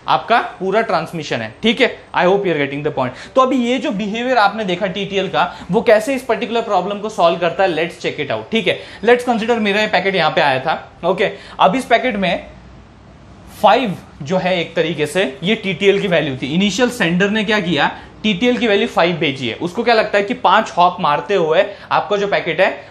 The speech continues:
वो destination तक पहुंच जाना चाहिए, नहीं तो वो discard कर दो, ठीक है? फालतू में क्यों वो उसको लूप में घुमाना है, like that, okay। तो यहाँ पे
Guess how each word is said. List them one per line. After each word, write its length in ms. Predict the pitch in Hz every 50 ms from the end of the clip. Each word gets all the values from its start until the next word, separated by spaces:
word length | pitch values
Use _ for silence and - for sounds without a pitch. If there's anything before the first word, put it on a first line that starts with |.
| -
वो 320 | 160 190 220 - - - - - 160
destination 540 | 170 190 185 - 220 214 196 175 - 208
तक 160 | 185 226 214 -
पहुंच 200 | 175 175 190 180
जाना 240 | 190 190 180 180 180
चाहिए, 320 | 180 - 180 185 214 - - - - -
नहीं 220 | 175 190 208 226 220
तो 140 | 226 240
वो 100 | 233 247
discard 420 | 262 208 208 - - 196 175 175 170 - - - -
कर 140 | 190 170 151
दो, 200 | 127 120 104 - - -
ठीक 180 | 214 233 185 180
है? 140 | 139 113 - - - - - - -
फालतू 280 | 214 202 208 - 247
में 120 | 240 240 220
क्यों 160 | 175 247 240
वो 140 | 233 233 233
उसको 200 | 226 226 - 240
लूप 220 | 208 190 190 202 202
में 140 | 202 208 185
घुमाना 320 | 180 175 156 143 147 147
है, 80 | 151 151
like 220 | 160 180 180 139 131
that, 260 | 135 120 - - -
okay। 220 | 190 202 175 190 - - - - - - - -
तो 80 | 220
यहाँ 320 | 214 185 185 180 208 240 -
पे 180 | - 220 240